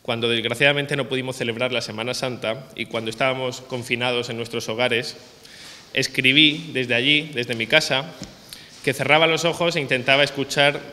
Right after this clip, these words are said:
los tambores retumbando en el interior de la iglesia de Santa María, que quería oler el incienso penetrando en los capuces y sentir la piel emocionada al dar los primeros pasos, y que deseaba ver el sudario echar a andar y el imponente y sincronizado baile de capas,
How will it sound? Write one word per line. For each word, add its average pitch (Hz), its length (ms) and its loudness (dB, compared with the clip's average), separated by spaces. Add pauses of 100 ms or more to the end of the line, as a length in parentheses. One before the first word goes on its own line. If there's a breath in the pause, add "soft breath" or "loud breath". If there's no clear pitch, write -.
(180)
los 127 140 -4
tambores 135 360 2
retumbando 131 520 0
en 127 60 0
el 127 100 0
interior 123 400 0
de 123 100 0
la 117 80 2
iglesia 120 300 -2
de 113 60 -2
Santa 113 260 -8
María, 120 380 -4 (840 loud breath)
que 123 140 -2
quería 143 240 8
oler 165 400 6
el 139 100 -2
incienso 147 400 0
penetrando 143 440 0
en 139 60 0
los 135 120 -4
capuces 151 640 -4 (480 loud breath)
y 120 80 -8
sentir 127 400 0
la 135 180 2
piel 143 400 4
emocionada 127 560 -2
al 117 80 -2
dar 123 140 -2
los 123 80 -2
primeros 123 340 -4
pasos, - 480 -8 (640 loud breath)
y 135 60 -6
que 131 160 0
deseaba 147 380 4
ver 151 160 6
el 147 80 2
sudario 139 640 4
echar 135 260 0
a 131 60 0
andar 120 520 -2
y 120 100 -4
el 117 80 -2
imponente 123 440 -4
y - 20 -8
sincronizado 117 600 -6
baile 110 220 -4
de 110 100 -4
capas, - 420 -8